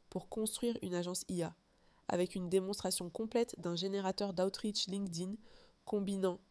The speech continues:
Airtable, l'A P I Perplexity et un agent personnalisé. Pour l'e-commerce, il a montré quatre systèmes. Un chatbot de support basé sur rag,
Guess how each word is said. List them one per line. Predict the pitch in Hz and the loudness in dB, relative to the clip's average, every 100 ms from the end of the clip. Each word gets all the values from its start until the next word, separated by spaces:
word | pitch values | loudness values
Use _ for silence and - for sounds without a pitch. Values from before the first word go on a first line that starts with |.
| _ | _
Airtable, | 208 202 - 202 214 254 269 - - - | 2 2 2 2 2 0 -4 -8 -18 0
l'A | 196 | 4
P | 190 208 | 4 6
I | 202 196 | 4 4
Perplexity | 202 208 208 202 185 - 202 214 - - _ - | 0 0 0 0 -4 -4 -4 -6 -12 -20 _ 2
et | 190 | 2
un | 175 | 4
agent | 180 208 | 2 2
personnalisé. | 208 208 - 185 175 170 160 160 _ _ _ _ _ _ - _ _ _ | 2 0 2 0 0 0 -2 -4 _ _ _ _ _ _ -20 _ _ _
Pour | - 185 | -2 2
l'e-commerce, | 185 214 226 190 190 254 - - - - _ | 4 6 8 8 6 2 -2 -4 -14 -20 _
il | 202 190 | 4 4
a | |
montré | 175 185 - 233 | 4 2 0 -2
quatre | 226 247 247 226 | 2 2 4 2
systèmes. | 220 208 180 160 170 - _ _ _ _ _ - | 0 0 0 0 -6 -14 _ _ _ _ _ -2
Un | 185 | 2
chatbot | 175 220 196 208 214 170 | 4 4 6 6 6 2
de | 175 | 0
support | 175 - 190 202 208 - | 2 0 2 2 2 -2
basé | 170 180 180 | -2 0 2
sur | 190 180 | 0 0
rag, | 170 175 202 214 | 0 2 2 0